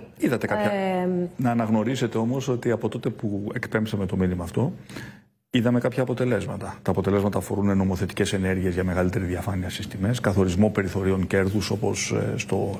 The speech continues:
Speaker 1: στο βρεφικό γάλα. Είδαμε κάποια, προσέξτε, είμαι προσεκτικός στις διατυπώσεις μου, είδαμε κάποια βελτίωση. Η ακρίβεια είναι μεγάλο πρόβλημα, ειδικά ο επίμονος πληθωρισμός στα τρόφιμα. Και γνωρίζω πολύ καλά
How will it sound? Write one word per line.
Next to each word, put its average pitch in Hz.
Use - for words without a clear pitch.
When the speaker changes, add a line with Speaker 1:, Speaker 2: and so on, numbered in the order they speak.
Speaker 1:
στο 110
βρεφικό 90
γάλα. 117
Είδαμε 156
κάποια, 180
προσέξτε, 117
είμαι 131
προσεκτικός 117
στις 101
διατυπώσεις 95
μου, 127
είδαμε 135
κάποια 165
βελτίωση. 110
Η 117
ακρίβεια 131
είναι 143
μεγάλο 101
πρόβλημα, 107
ειδικά 104
ο 107
επίμονος 120
πληθωρισμός 101
στα 95
τρόφιμα. -
Και -
γνωρίζω 101
πολύ 101
καλά 98